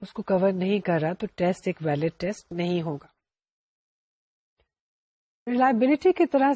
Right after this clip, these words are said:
سے ویلڈیٹی بھی مختلف طرح سے میئر کی جا سکتی ہے، لیکن بنیادی طور پر تین ایسے طریقے ہیں یا تین ایسے پروسیجرز ہیں جس کے تحت ہم ویلڈیٹی کو میجر کرتے ہیں۔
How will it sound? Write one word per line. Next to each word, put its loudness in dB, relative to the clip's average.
سے 2
ویلڈیٹی 0
بھی 2
مختلف -4
طرح -2
سے -6
میئر 0
کی -6
جا -4
سکتی -8
ہے، 2
لیکن 0
بنیادی 2
طور 4
پر 0
تین 0
ایسے 0
طریقے -2
ہیں -4
یا -2
تین -2
ایسے -6
پروسیجرز 0
ہیں -8
جس -6
کے 2
تحت -2
ہم -10
ویلڈیٹی -4
کو -10
میجر 0
کرتے -8
ہیں۔ -14